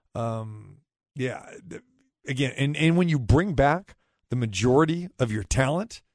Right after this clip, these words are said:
majority of that team, and you got that chemistry rolling back, that's why the Golden Knights were there. I mean,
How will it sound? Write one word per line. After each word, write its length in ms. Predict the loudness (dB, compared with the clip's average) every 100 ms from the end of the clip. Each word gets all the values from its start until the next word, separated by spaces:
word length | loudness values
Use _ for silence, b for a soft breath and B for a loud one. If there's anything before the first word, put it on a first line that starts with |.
| _ _
majority 480 | -12 0 2 4 2
of 100 | 0
that 200 | 0 0
team, 420 | 0 0 0 -6 _ _ _ _ _ _
and 100 | -8
you 80 | 0
got 160 | 2 4
that 140 | 2
chemistry 360 | 2 0 0 0
rolling 280 | 0 0 0
back, 340 | -2 -4 _ _ _ _ -12
that's 160 | -8 -4
why 80 |
the 80 | -2
Golden 220 | 2 2 2
Knights 180 | -2
were 120 | 0 0
there. 100 | -2
I 40 |
mean, 160 | -4